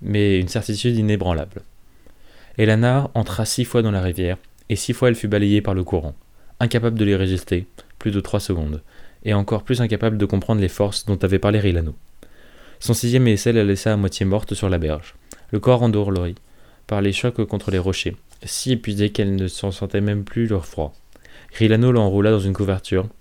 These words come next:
et la frictionna jusqu'à ce qu'elle cesse de claquer des dents. « Je, je, je n'y arrive pas », bredouilla-t-elle. « Ne t'inquiète pas »,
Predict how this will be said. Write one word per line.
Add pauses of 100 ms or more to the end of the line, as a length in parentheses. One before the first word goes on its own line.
et
la
frictionna
jusqu'à
ce
qu'elle
cesse
de
claquer
des
dents. « (640)
Je, (400)
je, (480)
je
n'y
arrive
pas »,
bredouilla-t-elle. « (720)
Ne
t'inquiète
pas »,